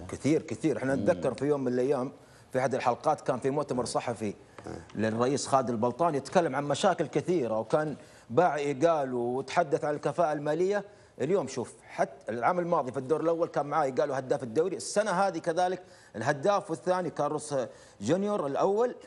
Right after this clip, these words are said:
Speaker 1: يعني كلهم من الشباب. لذلك
Speaker 2: طلعوا لنا
Speaker 1: العمل،
Speaker 2: الهدافين يا
Speaker 1: إيه.
Speaker 2: شباب، الرجل يتكلم
Speaker 1: لذلك،
Speaker 2: الهدافين.
Speaker 1: إيه.
Speaker 2: إيه.
Speaker 1: لذلك العمل اللي قاعد يقدمه الشباب في كل موسم، ولكن انا دائما اعيب على الشباب الاستمراريه، عنده اشكاليه كبيره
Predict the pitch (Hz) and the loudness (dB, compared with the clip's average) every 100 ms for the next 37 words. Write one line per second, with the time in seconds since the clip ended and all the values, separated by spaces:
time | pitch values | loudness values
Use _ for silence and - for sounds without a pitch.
0 | - - - 113 123 120 226 185 156 139 | -20 -12 -4 -2 -2 -2 -2 0 -2 -2
1 | - 127 127 110 151 190 156 185 311 311 | -2 0 0 0 0 2 2 2 2 4
2 | 214 196 226 208 285 240 220 240 285 220 | 2 2 0 0 0 0 0 0 0 0
3 | 247 247 240 202 196 202 185 202 165 202 | -2 -2 0 2 2 0 0 0 0 -2
4 | - 175 165 127 175 143 139 165 120 101 | -8 -8 -2 0 0 0 0 0 0 -6
5 | - 110 117 139 120 117 143 123 117 - | -8 -8 -2 -2 0 -4 -2 -2 -4 -4
6 | 117 151 160 165 123 175 147 151 233 190 | 0 0 0 -4 -6 -4 0 0 0 -2
7 | 156 139 165 165 185 - - - 123 143 | -2 2 2 0 -4 -6 -20 -8 -2 0
8 | 170 151 131 127 151 113 123 131 156 120 | 2 2 0 0 0 -2 -2 0 0 -2
9 | - 117 110 107 101 147 131 120 - 139 | -6 -2 -2 -2 -2 -4 -4 -4 -2 -2
10 | 120 110 135 135 | -2 -2 0 0